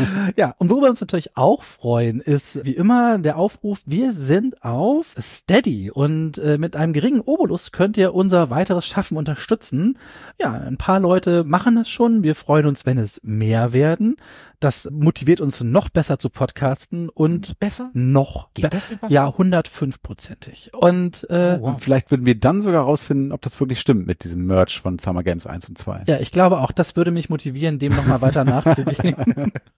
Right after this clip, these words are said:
Speaker 3: In diesem Sinne.
Speaker 1: In diesem Sinne, vielen Dank für eure Unterstützung und euer Zuhören. Es war uns wie immer eine Freude, euch hoffentlich auch. Und ja, dann sehen wir uns nächstes Mal wieder.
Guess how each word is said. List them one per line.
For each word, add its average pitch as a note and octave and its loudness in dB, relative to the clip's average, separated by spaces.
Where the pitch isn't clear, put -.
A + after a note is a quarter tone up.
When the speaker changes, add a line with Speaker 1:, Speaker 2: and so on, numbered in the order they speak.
Speaker 3:
In C3 2
diesem G#2+ -6
Sinne. F2 -6
Speaker 1:
In A#3 2
diesem C4 4
Sinne, G#3+ 4
vielen G3 0
Dank G#3 2
für G3 0
eure F#3 4
Unterstützung G#3+ -2
und G3+ -8
euer D3+ 2
Zuhören. F3+ 2
Es - -10
war D3 2
uns D#3 -4
wie C3 -4
immer D3+ -2
eine B2+ -4
Freude, D3+ -2
euch A2 -8
hoffentlich - -12
auch. B2 -10
Und F3+ -6
ja, D3 -2
dann C3 -2
sehen B2+ 0
wir D3+ 4
uns D3+ 0
nächstes F#3 2
Mal C#3 2
wieder. F#2+ -2